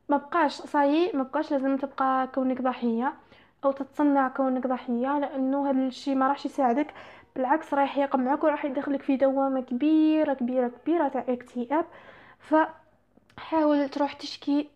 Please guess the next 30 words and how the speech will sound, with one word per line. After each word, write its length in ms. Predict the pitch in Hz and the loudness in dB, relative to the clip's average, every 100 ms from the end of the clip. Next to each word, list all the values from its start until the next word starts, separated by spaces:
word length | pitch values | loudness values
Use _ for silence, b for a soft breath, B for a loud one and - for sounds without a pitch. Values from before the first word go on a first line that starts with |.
| - | -10
لاقرب 540 | 285 - - 311 294 | -10 -10 -4 0 0
شخص 400 | - 285 - - | -2 -8 -8 -6
ليك، 260 | 254 269 - B B B _ 330 | -4 -4 -6 B B B _ -4
اقرب 220 | 330 330 | 0 0
شخص 300 | 330 320 - | -2 -6 -2
ليك، 180 | 320 320 | 0 0
الاقرب 480 | 285 277 320 302 302 | 0 -2 -2 -2 -2
شخص 360 | 302 294 - _ | -6 -8 -16 _
تثق 280 | 320 320 302 | 0 0 -2
فيه، 340 | - 294 294 | -4 -2 0
لانه 500 | 285 277 269 269 277 | 0 -2 -2 0 0
ماشي 240 | 262 262 320 | 0 -4 -6
كامل 240 | 311 285 | -2 -2
الناس 480 | 277 269 262 262 - B B B | -2 -2 -2 -4 -6 B B B
راح 180 | - - | -6 -4
تحافظ 360 | 277 294 277 269 | 0 2 2 2
على 180 | 262 262 | 0 -2
سرك 360 | - 277 269 | -2 -4 -2
وراح 220 | 262 254 | -4 -4
تحاول 360 | 262 - 262 254 | -8 -2 0 0
تساعدك. 440 | - 240 339 370 B B B B B 302 | -4 -6 -4 -6 B B B B B -4
وتانيك 580 | 277 320 349 330 339 | -2 2 4 4 2
اذا 240 | - 302 320 | 2 4 4
كنت 240 | 320 294 - 311 | 2 -2 -2 -2
انت 320 | 302 285 302 - | 0 0 -4 -8
شخص 600 | - - 294 254 - - _ | -8 -6 -6 -8 -16 -20 _
متنمر، 580 | 269 277 277 302 277 285 277 | -6 -2 0 2 0 -2 -4
ماشي 220 | 262 302 | -6 -2
متنمر 480 | 302 285 269 262 254 | -2 0 -2 0 0
عليه، 320 | 240 262 339 | 0 0 -2